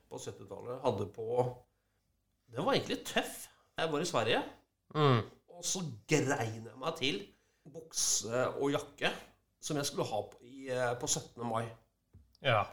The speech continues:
Speaker 1: Og det var vanlig det, den gangen å, å kjøpe, eh, det var vår, og det var syttende mai, og da var det mange barn da, som fikk, eh, noe nytt å ha på seg, faktisk.
Speaker 2: Ja.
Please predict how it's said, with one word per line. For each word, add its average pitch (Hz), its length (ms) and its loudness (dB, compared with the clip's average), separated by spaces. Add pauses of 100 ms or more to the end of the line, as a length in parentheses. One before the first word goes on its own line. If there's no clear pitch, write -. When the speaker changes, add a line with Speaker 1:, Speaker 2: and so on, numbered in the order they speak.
(220)
Speaker 1:
Og - 100 -2
det 180 80 4
var 240 80 4
vanlig 220 500 -6
det, 233 320 2
den 151 160 2
gangen 156 340 2 (200)
å, 160 380 -10
å 165 40 -16
kjøpe, 147 840 -2 (300)
eh, 147 200 -4
det 139 80 -2
var 131 160 4
vår, 151 360 0 (760)
og 165 100 -8
det 165 80 -10
var 170 60 -6
syttende - 380 -2
mai, 220 320 4 (520)
og 196 200 -12
da 143 380 4
var 139 140 4
det 160 160 2
mange 165 580 0
barn 170 200 4
da, 269 100 0
som 165 180 -8
fikk, - 460 -12
eh, 143 340 4
noe 151 160 -4
nytt 131 280 -10
å 156 60 -6
ha 151 140 2
på - 120 -6
seg, - 160 0
faktisk. 135 440 -2 (360)
Speaker 2:
Ja. 135 160 4